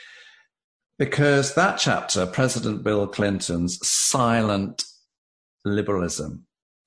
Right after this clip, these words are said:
Some people say he saved liberalism with his fresh political synthesis of liberal themes,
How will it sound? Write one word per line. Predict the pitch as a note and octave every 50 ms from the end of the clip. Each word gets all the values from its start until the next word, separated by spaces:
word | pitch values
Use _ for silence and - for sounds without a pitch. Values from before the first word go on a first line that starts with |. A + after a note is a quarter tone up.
| _ _ - - _ _ - _ _ _ _
Some | - - - F3+ A3+ B3 -
people | - C3+ A2+ - A#2+ A2+
say | - - - G2 G2 G2 G2 G2+ -
he | A2+ - -
saved | C3 - - - - C#3+ D#3 D#3+ D#3+ D3 A#2 -
liberalism | F2+ F#2+ F#2 F2+ E2+ - E2+ D#2+ D#2 - - D#2+ D2+ D2 - _ _ _ _ _ _ _ _ _ _ - - - - _
with | - A2+ A2+ A2 A2
his | - G2 F#2 F2+ F2+ - - -
fresh | - - A#2+ A#2 A#2 - - -
political | - A#2 A#2 G#2+ G#2 - - B2 G#2+ G#2 G2+ G2+ G2+
synthesis | - - A#2 A2+ A2+ A2 G#2+ - - A2 G#2 G#2 G#2+ G#2 - - -
of | - - F#2 E2+ -
liberal | F#2 F#2+ G#2 F#2+ G#2+ G2+
themes, | - - A2 G#2 G2+ G#2 G#2+ A2 A2 A2+ A2 - - - - - -